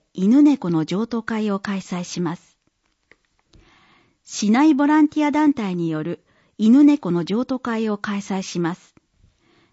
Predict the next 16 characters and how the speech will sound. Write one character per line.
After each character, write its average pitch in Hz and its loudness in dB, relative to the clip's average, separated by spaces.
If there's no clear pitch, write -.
興 381 0
味 302 8
の 202 0
あ 233 -2
る 240 -2
方 175 -8
は 156 -4
ぜ 269 0
ひ 269 -6
ご 170 -6
来 196 -4
場 202 -2
く 196 -8
だ 185 -6
さ 170 -8
い。 - -14